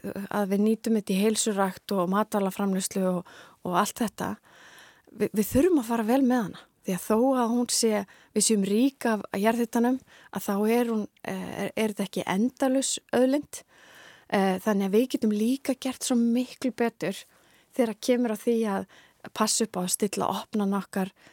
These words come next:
rétt, ekki hafa gluggana opna og annað. Við þurfum að breyta hugarfarinu samhliða því að við erum að horfa á meiri nýtingu. Hvoru tveggja þarf að vera hluti af framtíðarsýninni.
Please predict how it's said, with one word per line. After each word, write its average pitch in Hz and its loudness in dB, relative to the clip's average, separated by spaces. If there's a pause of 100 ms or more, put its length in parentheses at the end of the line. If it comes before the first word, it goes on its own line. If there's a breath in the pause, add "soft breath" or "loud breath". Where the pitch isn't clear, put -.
rétt, 196 -2 (340 soft breath)
ekki 202 0 (340 soft breath)
hafa 214 2 (100)
gluggana 220 2
opna 208 -2
og 196 2
annað. 226 2 (640 soft breath)
Við 220 0
þurfum 214 2
að - -6
breyta 233 2
hugarfarinu 208 0
samhliða 240 2
því 214 0
að 185 -4
við 196 0
erum 185 -2
að 180 -4
horfa 202 0
á 190 2
meiri 202 0 (400 soft breath)
nýtingu. 185 -2 (400 loud breath)
Hvoru 240 4
tveggja 226 -4
þarf 208 0
að 190 0
vera 185 -2
hluti 208 0
af 185 -2
framtíðarsýninni. 175 -2